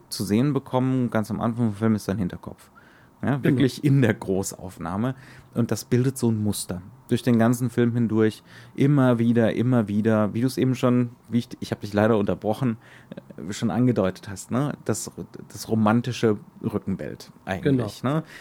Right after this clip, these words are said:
Speaker 1: Wir sind so ein bisschen bei Caspar David Friedrich. Da sind
Speaker 2: Mhm.
Speaker 1: wir wirklich nicht weit entfernt davon, von der Idee von, wir sehen einen Mann, eigentlich nur seinen Rücken, vor einer geheimnisvollen Naturlandschaft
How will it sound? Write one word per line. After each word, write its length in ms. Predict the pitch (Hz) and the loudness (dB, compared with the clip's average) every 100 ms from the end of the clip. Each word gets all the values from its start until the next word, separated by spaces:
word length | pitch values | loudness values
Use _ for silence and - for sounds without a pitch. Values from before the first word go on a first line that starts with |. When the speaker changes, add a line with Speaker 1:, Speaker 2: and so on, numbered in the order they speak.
| - | -4
Speaker 1:
Wir 100 | 117 | 0
sind 180 | 117 147 | 2 2
so 60 | 170 | 2
ein 80 | 156 | 0
bisschen 300 | 175 240 220 | 0 0 2
bei 120 | 180 | 0
Caspar 380 | - 139 - 107 | -4 -8 -4 -2
David 300 | 101 98 - | -2 -4 -8
Friedrich. 600 | - 87 - - - - | -12 -12 -12 -18 -20 -14
Da 100 | 95 | -8
sind 160 | 113 127 | -2 0
Speaker 2:
Mhm. 40 | |
Speaker 1:
wir 120 | 214 | 2
wirklich 240 | 147 156 139 | 0 -2 -4
nicht 180 | 123 | -2
weit 200 | 110 104 | -2 -2
entfernt 420 | 104 101 98 85 - | -4 -8 -10 -10 -14
davon, 340 | - 95 107 - - - - | -10 -6 -6 -10 -20 -20 -20
von 280 | - 104 107 | -4 0 0
der 140 | 101 | -2
Idee 320 | 92 101 143 | -2 -2 -2
von, 420 | - 120 123 123 | -2 0 2 0
wir 140 | 98 95 | -2 -4
sehen 540 | 90 107 139 147 147 - - - _ _ _ _ _ - - | 0 2 4 2 0 -4 -20 -20 _ _ _ _ _ -16 -8
einen 200 | 117 110 | -6 -4
Mann, 380 | 104 160 185 175 - 120 - - _ | 0 2 4 4 0 -12 -16 -20 _
eigentlich 300 | - 76 - | -12 -12 -6
nur 100 | 104 | -6
seinen 220 | 92 80 95 | -4 -6 -4
Rücken, 520 | 135 139 123 117 107 | -4 0 2 2 0
vor 460 | - 110 113 113 | -2 2 4 4
einer 200 | - 107 | 2 -2
geheimnisvollen 680 | 101 92 110 110 - 110 104 | -2 -4 -4 -4 0 0 2
Naturlandschaft 1080 | 95 - 123 117 101 98 - 98 - - | -2 -4 -2 0 -2 -4 -6 -8 -10 -20